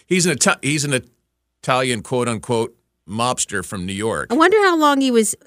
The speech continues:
Speaker 2: Was it just, like, one time he was featured in a newspaper or several times?
Speaker 1: No, they, they said he, he was, uh, he, he, he had been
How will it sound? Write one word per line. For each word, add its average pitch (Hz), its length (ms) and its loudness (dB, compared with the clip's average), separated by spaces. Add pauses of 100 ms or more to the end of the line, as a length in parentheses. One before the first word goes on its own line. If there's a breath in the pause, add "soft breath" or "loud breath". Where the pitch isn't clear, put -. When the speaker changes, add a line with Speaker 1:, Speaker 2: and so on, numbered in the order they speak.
Speaker 2:
Was 233 180 4
it 247 100 2
just, 269 300 2
like, 214 220 4
one 208 320 6
time 240 280 2
he 233 80 2
was 226 200 0
featured 233 340 0
in 220 140 2
a - 20 0
newspaper 220 540 -2
or 175 40 0
several 175 360 -2
times? 165 400 -4
Speaker 1:
No, 135 260 6
they, 208 140 2
they 170 300 2
said 175 340 4
he, 170 340 -2 (320)
he 151 140 0
was, 143 200 -2
uh, 127 200 2
he, 160 280 -2
he, 160 280 -2
he 127 100 0
had 147 140 2
been 147 320 -2